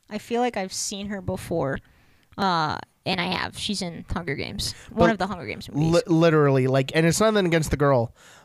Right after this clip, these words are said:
Speaker 2: but the way her face
Speaker 1: Woman?
Speaker 2: was, huh?
Speaker 1: I said woman?
Speaker 2: Yeah.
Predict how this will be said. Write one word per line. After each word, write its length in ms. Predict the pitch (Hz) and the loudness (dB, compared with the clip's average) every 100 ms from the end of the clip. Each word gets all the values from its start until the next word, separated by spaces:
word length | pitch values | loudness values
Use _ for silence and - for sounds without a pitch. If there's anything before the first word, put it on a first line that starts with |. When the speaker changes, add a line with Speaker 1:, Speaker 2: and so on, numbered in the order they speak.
| _ | _
Speaker 2:
but 140 | 160 151 | 2 4
the 60 | |
way 160 | 160 196 | 4 4
her 140 | 220 | 4
face 260 | 202 185 165 | 4 4 6
Speaker 1:
Woman? 180 | 165 160 | 6 6
Speaker 2:
was, 160 | 381 - _ _ - | 4 -4 _ _ -14
huh? 280 | 147 156 202 - - - - | -2 0 0 -6 -20 -20 -6
Speaker 1:
I 60 | 214 | -4
said 220 | 185 190 - | -2 -4 -2
woman? 260 | 214 196 302 403 - _ _ _ _ _ _ _ _ _ - _ | -2 0 -2 -4 -10 _ _ _ _ _ _ _ _ _ -20 _
Speaker 2:
Yeah. 380 | - 127 117 113 | -6 -2 -2 -4